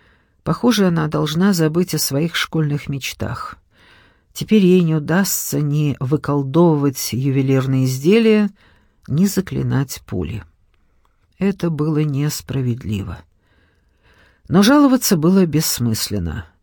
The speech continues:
Магичка Эвиоски и Мак Тейн соблюдали правила. Сионе заслужила право выбирать материал, но поскольку предшественники пренебрегали складыванием —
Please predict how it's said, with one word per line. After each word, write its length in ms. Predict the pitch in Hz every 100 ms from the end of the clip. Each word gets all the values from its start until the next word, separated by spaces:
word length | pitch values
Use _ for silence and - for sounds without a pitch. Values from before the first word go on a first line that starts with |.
| _ _ _ _
Магичка 580 | - 160 175 170 - 147
Эвиоски 540 | 143 151 196 247 - 156
и 60 |
Мак 280 | 135 127 -
Тейн 380 | - 175 208 202
соблюдали 640 | - 135 120 127 135 139
правила. 640 | 131 165 165 104 95 104 - _ _ _ _ _ _ _ _ _ _ _ _ _ _ _ _ _ _ _ _ _ _ _ _
Сионе 600 | - - 196 196 185 190
заслужила 560 | 175 - 170 165 180 170
право 400 | 165 170 160 160
выбирать 520 | 160 147 156 156 -
материал, 600 | 156 - 180 196 - 120 _ _ _ _ _ _ _ _
но 320 | 147 160 151
поскольку 480 | 160 - 196 170 160
предшественники 1300 | - 165 - - 185 - - 139 131 123 131 127 113
пренебрегали 760 | - 147 135 120 131 139 131 120
складыванием — 1000 | - - 135 135 139 143 160 180 185 190